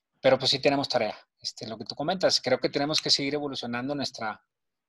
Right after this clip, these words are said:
nuestra conciencia empresarial y social para no quedarnos atrás. Este,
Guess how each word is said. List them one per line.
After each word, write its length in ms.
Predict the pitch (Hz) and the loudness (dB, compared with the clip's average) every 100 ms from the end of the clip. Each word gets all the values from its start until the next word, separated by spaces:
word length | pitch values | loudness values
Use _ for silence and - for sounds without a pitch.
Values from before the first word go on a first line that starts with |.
| _ | _
nuestra 280 | 120 - - | -12 -10 -10
conciencia 1000 | - 120 131 127 131 156 151 147 127 117 | -8 -2 0 4 4 8 8 8 6 2
empresarial 720 | 117 - - 117 117 120 156 | -2 -2 0 0 2 0 -2
y 140 | 160 | -4
social 520 | 123 113 - 123 135 - _ _ _ _ _ _ _ _ | -6 -6 -4 -4 -4 -8 _ _ _ _ _ _ _ _
para 140 | - 113 | -8 -4
no 120 | 120 | -2
quedarnos 300 | 131 127 127 | 0 -2 -2
atrás. 460 | 110 165 165 - _ _ _ | -6 -6 -8 -12 _ _ _
Este, 560 | - - _ 110 101 | -20 -20 _ -18 -16